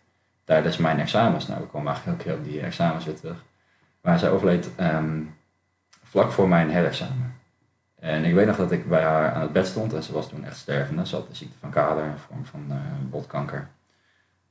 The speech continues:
Eh, en ze ging heel snel achteruit. Dus ze, ze was al bijna niet meer wakker en, eh, nou, het, het leek niet meer op oma's, eh, het leefde al bijna niet meer. En ik stond aan het bed en, eh, ze pakt mijn hand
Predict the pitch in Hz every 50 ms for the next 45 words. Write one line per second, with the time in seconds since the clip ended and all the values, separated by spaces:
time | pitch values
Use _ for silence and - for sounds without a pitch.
0 | _ _ - 80 82 80 78 78 76 76 76 76 73 73 76 - - - - _
1 | _ _ - 87 85 85 82 82 - - 87 85 101 98 95 92 - - - -
2 | 62 - - - - 82 85 - 82 82 - - 92 85 85 - 95 85 80 78
3 | 76 80 85 85 82 82 85 82 82 80 82 - 85 78 78 76 76 76 76 76
4 | 76 76 76 80 78 - - - 64 - - - - - - - - - - -
5 | - - 80 78 80 80 71 - 73 71 69 - - 80 87 85 82 80 78 78
6 | - - - 82 76 71 71 69 69 64 64 - - - - - - - 85 87
7 | - - 90 85 82 80 76 76 76 76 78 78 82 85 - - _ _ _ _
8 | _ _ _ _ _ _ - 87 85 80 87 - 117 95 92 92 87 82 85 92
9 | 117 110 95 - - - - _ _ _ _ _ _ _ _ _ - 87 85 80
10 | 78 80 78 78 - - - 90 87 - 87 92 113 110 98 87 87